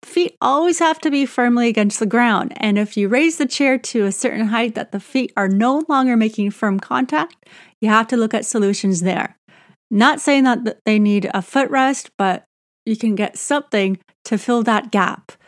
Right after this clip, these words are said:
Um, if there's a footrest present, go ahead. Often it's just as simple as putting something like text or paper below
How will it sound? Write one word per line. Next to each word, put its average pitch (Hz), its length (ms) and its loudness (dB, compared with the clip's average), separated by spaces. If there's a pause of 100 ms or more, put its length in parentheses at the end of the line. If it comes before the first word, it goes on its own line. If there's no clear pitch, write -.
(340)
Um, 190 200 2
if 190 60 -2
there's 190 160 0
a 202 40 -2
footrest 240 640 0
present, 247 440 0 (160)
go 208 200 4
ahead. 220 400 4 (360)
Often 294 380 4
it's 269 220 0
just 269 180 0
as 262 140 0
simple 254 300 2
as 226 180 2
putting 233 320 2
something 214 440 0
like 180 280 -2
text - 500 -4
or 180 260 0 (300)
paper 220 360 0
below 220 680 0